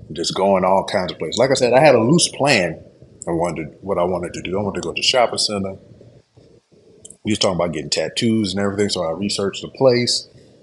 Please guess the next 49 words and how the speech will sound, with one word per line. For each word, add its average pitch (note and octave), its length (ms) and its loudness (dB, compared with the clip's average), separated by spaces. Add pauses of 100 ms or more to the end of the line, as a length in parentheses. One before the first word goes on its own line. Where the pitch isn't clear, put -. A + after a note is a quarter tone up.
(200)
swing F#2 340 -6
by D#2 260 -6
there, A#2 560 4 (600)
and D#2+ 140 -8
then, D#2+ 160 -8
you F#2 60 -8
know, F2+ 120 -2
I G#2 140 0 (120)
picked - 180 0
up F#2 120 -2
a F2+ 80 -4
couple - 260 -10
food F3 320 -4
spots - 420 -6
upon F#2 340 -6
recommendation G2+ 840 -4
and F#2 100 -8
some - 160 -12
other C#3+ 220 -2
things F#2 300 -6
that F2+ 120 -6
I F2 100 -4
looked F#2+ 340 -8
up. - 180 -6 (680)
As F2 80 -2
soon C#3 120 4
as C3 100 4
we C3 60 4
get B2 120 -2
here, G2+ 180 -2 (300)
"What F4+ 200 6
are F#4 80 8
we F#4 120 10
doing? F#4 480 4
Where D4+ 140 6
y'all E4+ 220 8
wanna E4+ 200 6
go?" F4 300 4
And G#2 140 -4
there's G2 260 -8
nothing G#2 600 -2 (540)
that F#2 140 2
I F#2 120 8
had E2+ 260 0
planned. - 380 -10
So F2+ 120 -6
I'm F2+ 180 -6
just F#2 280 -6
like, F2+ 340 -8